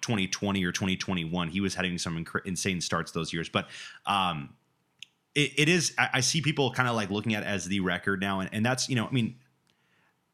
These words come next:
I always consider it the A L record. I don't consider it the M L B record. Bonds has the M L B record. I will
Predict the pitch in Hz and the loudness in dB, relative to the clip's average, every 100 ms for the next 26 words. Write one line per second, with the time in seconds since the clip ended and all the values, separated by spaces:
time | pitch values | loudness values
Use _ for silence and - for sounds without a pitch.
0 | _ - 147 151 143 - 113 117 120 113 | _ 4 6 8 6 4 2 4 2 2
1 | - 92 104 117 123 143 139 101 104 95 | 0 2 2 2 2 2 0 0 0 -2
2 | 110 104 95 92 90 98 107 120 101 87 | 0 0 0 -2 0 0 0 0 0 0
3 | 92 98 - 85 95 90 92 87 87 82 | 0 0 0 0 0 -2 -4 -2 0 0
4 | 87 107 104 85 90 92 87 | 0 -2 -2 -2 0 0 -2